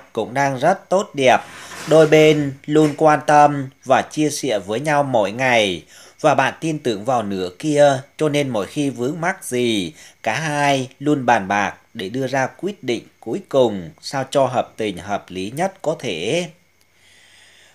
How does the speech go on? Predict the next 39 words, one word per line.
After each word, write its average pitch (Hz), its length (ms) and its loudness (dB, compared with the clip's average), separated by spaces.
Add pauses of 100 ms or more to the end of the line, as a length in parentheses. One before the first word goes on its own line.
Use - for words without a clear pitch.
(120)
Về 147 160 4
tử 117 280 0
vi 151 200 -4
tuổi 110 220 -4
Ất - 260 -2
Dậu 120 560 2
thuộc 120 260 -4
Thủy, 117 420 -8 (240)
có 165 180 4
kẻ 117 220 0
tiểu 110 140 -8
nhân 139 280 -4
mang 143 200 -4
lại 117 320 -2
cho 147 140 -4
bạn 123 220 -6 (120)
nhiều 101 340 -6
rắc 151 220 -4
rối. 110 480 -2 (260)
Tử 113 160 0
vi 151 220 -4
tuổi 104 240 -6
Đinh 139 220 -8
Dậu 110 460 2 (100)
thuộc 113 240 -8
Hỏa, 107 420 -4 (160)
không 139 280 0
nên 135 200 -4
nóng 151 240 -6
nảy, 113 400 -4 (200)
hành 107 280 -8
động 101 300 -4
nông 127 260 -6
nổi. 113 440 -6 (260)
Tử 113 180 0
vi 151 220 -2
tuổi 104 340 -6
Kỷ 98 220 -6
Dậu 110 440 0